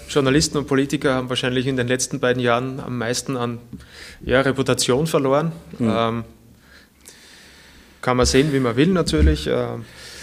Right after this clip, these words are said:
Speaker 1: die Leute, glaube ich, wollen eigentlich das hören, was sie, ihre Meinung bestätigt haben und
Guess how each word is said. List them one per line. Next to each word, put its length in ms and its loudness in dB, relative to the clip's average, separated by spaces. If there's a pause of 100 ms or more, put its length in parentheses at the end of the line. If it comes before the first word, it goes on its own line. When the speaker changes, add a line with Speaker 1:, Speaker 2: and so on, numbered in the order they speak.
(680)
Speaker 1:
die 180 -4
Leute, 300 0 (300)
glaube 360 2
ich, 200 -2
wollen 380 0
eigentlich 580 -4 (640)
das 300 0
hören, 240 2
was 200 0
sie, 340 -2
ihre 300 0
Meinung 320 -2
bestätigt 500 -6
haben 240 -6
und 100 -10